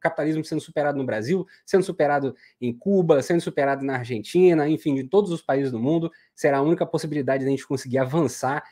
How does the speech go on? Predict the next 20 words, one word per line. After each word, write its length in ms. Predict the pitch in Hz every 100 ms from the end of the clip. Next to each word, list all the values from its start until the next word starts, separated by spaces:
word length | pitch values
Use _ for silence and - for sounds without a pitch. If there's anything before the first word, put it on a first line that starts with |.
| _
e 80 | 131
da 80 | 139
humanidade 480 | 143 147 127 143
realmente 760 | 139 151 233 175 165 233 - 208 - _
chegar 560 | - - 160 143 180 170
aonde 280 | 165 175
ela 120 | 160 139
deve 240 | 147 175
chegar, 420 | - 110 113 107
né? 200 | 113 131 - _ _
Que 100 | 139
é 20 |
o 160 | 139 127
máximo 400 | 143 180 - 165
de 120 | 139
criação, 520 | - 139 - - 160
o 60 | 143
máximo 380 | 143 160 -
de 280 | 135 135 123
potencialidade 800 | 120 127 135 123 127 117 135 139